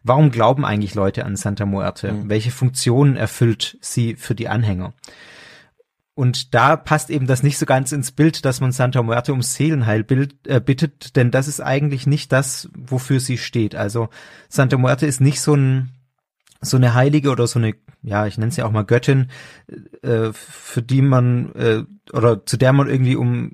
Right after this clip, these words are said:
Speaker 1: was bittet, was im Jenseits passiert, sondern was ganz Konkretes. Also es geht
Speaker 2: Mhm.
Speaker 1: um konkrete Alltagssituationen. Das, du hast auch schon gesagt, viele werden angezogen von, oder werden zu Anhängern dieses Kultes, die häufig mit dem Tod konfrontiert werden, auch in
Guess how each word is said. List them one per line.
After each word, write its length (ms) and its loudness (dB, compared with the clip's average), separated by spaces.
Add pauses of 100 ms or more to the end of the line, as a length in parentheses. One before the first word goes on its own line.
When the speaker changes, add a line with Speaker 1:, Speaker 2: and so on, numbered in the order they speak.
(100)
Speaker 1:
was 280 -2
bittet, 240 0
was 100 0
im 140 -2
Jenseits 560 0
passiert, 360 -2
sondern 260 0
was 140 -4
ganz 220 0
Konkretes. 640 -2
Also 140 -8
es 100 -14
geht 140 0
Speaker 2:
Mhm. 60 0
Speaker 1:
um 100 0
konkrete 500 -2
Alltagssituationen. 1120 -2 (840)
Das, 460 0 (840)
du 140 2
hast 160 2
auch 160 0
schon 120 0
gesagt, 280 -4
viele 580 2 (720)
werden 240 2
angezogen 520 0
von, 200 -2
oder 280 -2 (220)
werden 420 -2
zu 100 -4
Anhängern 320 4
dieses 220 -2
Kultes, 260 0
die 220 -2
häufig 360 2
mit 120 2
dem 100 0
Tod 240 0
konfrontiert 580 -2
werden, 220 -2
auch 160 -8
in 260 -6